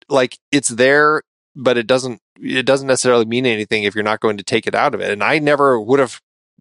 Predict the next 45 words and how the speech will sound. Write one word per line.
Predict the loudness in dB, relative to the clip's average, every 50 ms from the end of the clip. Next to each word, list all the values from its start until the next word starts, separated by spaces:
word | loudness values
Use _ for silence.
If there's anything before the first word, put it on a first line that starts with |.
| _ -6
tapped | -2 -2 -2 -2 -2
into | -2 0 0 0
any | 0 0 0
of | 0 0
that | 0 0 -2
when | -2 -2 -2
I | -2 0
was | 0 -2 -2 -4 -10 -16 -20 -20 -20 -20 _ _ _ _ _ _ -4
at | -4 -4 -2 -2
the | 0 2 4
age. | 4 4 2 0 0 -2
I | -2 0
just | 0 -2 -2 -2
enjoyed | -2 -2 0 2 2 2 2 2
him | 0 -2 -2 0
as | 0 -2
a | -2 -2
kid | -2 0 0 2
that | 0 0
I | -2
could | -2 -4 -8 -10 -10 -8
connect | -6 -4 -2 -4 -4 -4
to. | -8 -8 -6
He | -6 -6 -4
loved | -2 0 -2 -2 -2
comic | -2 -2 -2 -2 -4 -4 _
books | -4 -4 -4 -4 -6
and | -6 -4
everything. | -4 -4 -4 -8 -12 -12 -12 -12
And | -12 -12 -14 -20 -20 -20 -20 -20 -20 _ _ _
I, | -4 -4 -2 -2
I | -2 -4 -4 -6 -6
just | -6 -6 -4 -4
think | -6 -6 -4
that | -4 -4 -2
he | -2 -2 -2 0
brought | 0 2 2 2 2 0 -2
so | -2 -2
much | -2 -2 -4 -6 -8
humanity | -6 -4 -4 -4 -4 -6 -8 -10 -12
to | -10 -6 -6 -6 -6 -6 -8 -12 -16 _ _ _ _ _ _ -20 -6
kind | -2 -2 0
of | 0 -2 -2
the | -4 -4
protagonist | -4 -6 -8 -6 -6 -6 -6 -6 -8 -8 -8 -8 -8 -10